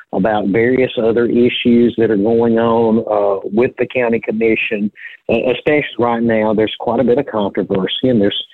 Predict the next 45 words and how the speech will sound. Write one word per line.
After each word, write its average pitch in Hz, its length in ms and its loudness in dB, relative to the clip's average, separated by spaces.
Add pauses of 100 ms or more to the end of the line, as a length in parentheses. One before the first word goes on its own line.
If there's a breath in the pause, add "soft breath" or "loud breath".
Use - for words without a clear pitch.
(280 soft breath)
there's 101 240 0
some 143 140 4
lawsuits 120 760 0
that 107 80 0
are 107 80 2
going 104 260 0
up, 101 200 -2
and 104 340 0
that 110 140 0
always 120 480 0
happens. 113 460 -2 (440 loud breath)
But, 107 400 0 (100)
uh, 101 260 2
and 120 220 -2
certainly 127 340 0
the 135 140 -4
sheriff's 135 300 0
office 113 400 -2 (260)
i-, - 40 -10
is 101 420 -2
involved 104 560 -2
in 101 140 -2
that 104 160 0
as 95 100 -2
well. 104 300 0
And 120 120 -4
so 107 220 0 (300 loud breath)
I 113 120 0
do 123 240 2
get 151 140 2
a 143 60 0
lot 139 200 0
of 110 80 -2
input 127 480 0
from 104 140 0
a 101 60 0
lot 104 340 0
of 139 60 -2 (120)
stakeholders, 123 720 2 (360 soft breath)
both 110 280 2
inside 135 640 0
and 113 140 0
outside 113 580 -2
my 101 180 -2
district. - 560 -2